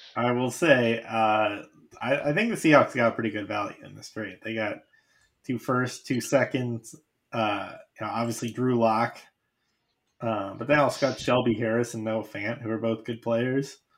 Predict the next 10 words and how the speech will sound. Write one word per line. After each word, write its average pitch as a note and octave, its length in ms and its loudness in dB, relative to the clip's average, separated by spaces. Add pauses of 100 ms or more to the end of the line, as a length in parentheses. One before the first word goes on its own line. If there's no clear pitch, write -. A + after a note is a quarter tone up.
(400)
Um, F#2+ 500 -8 (800)
so, - 160 -10
I F3+ 100 -4
mean, F3+ 200 -4
that's, E3+ 260 -4
like, D3 320 2 (160)
a G#2+ 80 -8
pretty B2+ 320 0
good G#2+ 160 0
haul. A2 480 0